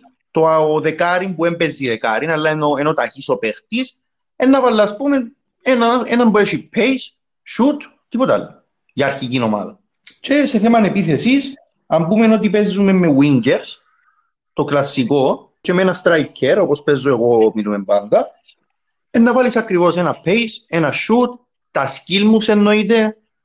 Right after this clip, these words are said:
το, το αδύναμο, το, το weak foot, το αδύναμο πόδι, ε, πόσο αδύναμο πόδι έχει, δηλαδή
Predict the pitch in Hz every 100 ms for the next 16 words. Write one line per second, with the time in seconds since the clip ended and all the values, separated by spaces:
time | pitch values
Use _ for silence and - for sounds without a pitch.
0 | - 156 151 147 143 139 135 131 127 123
1 | 123 139 135 156 160 147 143 - 147 147
2 | 143 - 143 139 143 185 - 240 240 175
3 | 143 151 131 127 214 240 240 - _ _
4 | _ 151 147 160 165 160 143 147 127 135
5 | 135 127 113 131 151 - 165 139 135 135